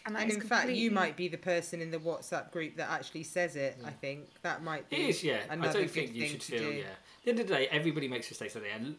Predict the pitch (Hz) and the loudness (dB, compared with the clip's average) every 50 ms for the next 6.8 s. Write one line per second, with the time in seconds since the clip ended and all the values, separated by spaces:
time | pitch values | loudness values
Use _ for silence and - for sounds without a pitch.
0 | - - - - - 143 131 135 117 123 123 117 117 120 117 107 107 - - - | -8 -10 -8 0 0 2 2 2 2 2 2 2 2 0 0 0 -2 -6 -10 -10
1 | - 131 120 120 123 127 127 123 - - _ _ _ - - - 131 123 131 143 | -8 -6 -6 -4 -2 -4 -4 -4 -8 -16 _ _ _ -20 -18 -14 -8 -8 -8 -8
2 | - - _ - 202 208 214 170 156 147 - - 294 208 190 208 220 220 208 214 | -10 -14 _ -8 -6 -2 0 2 2 2 2 2 0 0 0 0 0 -2 -2 -4
3 | - - 247 196 165 - - 175 170 175 156 127 120 117 120 120 117 107 - - | -6 -4 -2 -2 2 4 4 4 4 4 2 0 0 2 4 2 2 2 -2 -6
4 | - - 107 104 104 104 104 101 - 104 101 101 101 98 - - 117 104 107 101 | -8 -6 -4 -2 -2 -2 -2 -2 -4 -6 -8 -10 -10 -12 -12 -10 -8 -8 -8 -8
5 | 101 98 - 107 107 110 104 104 98 - - - 370 170 123 120 117 110 110 101 | -8 -8 -8 -8 -8 -8 -10 -10 -12 -14 -18 -16 -12 -4 0 0 0 0 0 -4
6 | - 104 - - 104 101 104 101 104 - _ - 104 101 98 | -4 -6 -6 -6 -6 -6 -6 -8 -8 -10 _ -6 -6 -6 -6